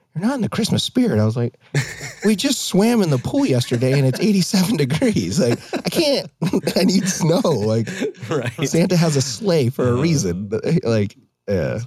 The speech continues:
Speaker 1: so
Speaker 2: hilarious. <laughs>
Speaker 1: it's a, it's a different world being down here in Arizona than definitely growing up.
Speaker 2: Do you do any out of state? Do you ever come back up here to do out of state hunts or anything like that recently?
Speaker 1: Um,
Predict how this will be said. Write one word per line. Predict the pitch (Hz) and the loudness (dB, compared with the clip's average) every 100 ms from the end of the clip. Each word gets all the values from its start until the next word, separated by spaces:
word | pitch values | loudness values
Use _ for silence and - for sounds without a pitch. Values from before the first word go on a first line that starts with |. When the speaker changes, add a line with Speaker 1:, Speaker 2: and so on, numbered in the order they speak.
| - | -6
Speaker 1:
so | 92 87 113 | -2 -2 -2
Speaker 2:
hilarious. | - - 160 - | -8 -8 -6 -6
<laughs> | - 104 | -6 -4
Speaker 1:
it's | 101 104 | -2 0
a, | 98 | 0
it's | 117 | 2
a | 120 | 0
different | 113 110 78 | 0 0 0
world | 98 95 87 | 0 0 0
being | 92 | -2
down | 90 92 | -2 -2
here | 95 | -2
in | 90 | -2
Arizona | 90 92 92 92 | -2 -2 -2 -2
than | 92 90 | -2 -2
definitely | 90 95 101 87 | -2 -4 -2 -2
growing | 92 90 | -2 0
up. | 95 95 - - - | -2 -4 -10 -20 -10
Speaker 2:
Do | 113 120 | -2 0
you | |
do | 107 117 | 0 0
any | 117 113 107 - - | 2 0 -2 -6 -6
out | 107 113 | -4 -2
of | |
state? | - 110 120 | -2 -4 -2
Do | 104 | -2
you | |
ever | 101 | -4
come | 95 101 | -2 -2
back | 95 101 | -2 -4
up | 98 | -6
here | 104 | -4
to | 98 | -4
do | 98 95 | -4 -4
out | 90 | -6
of | |
state | - 101 | -6 -6
hunts | 104 104 | -6 -6
or | 104 | -4
anything | 104 98 101 | -4 -6 -6
like | 101 95 | -6 -6
that | 101 101 | -6 -6
recently? | 104 101 117 139 _ _ - | -8 -8 -8 -8 _ _ -2
Speaker 1:
Um, | 143 151 143 | 2 2 0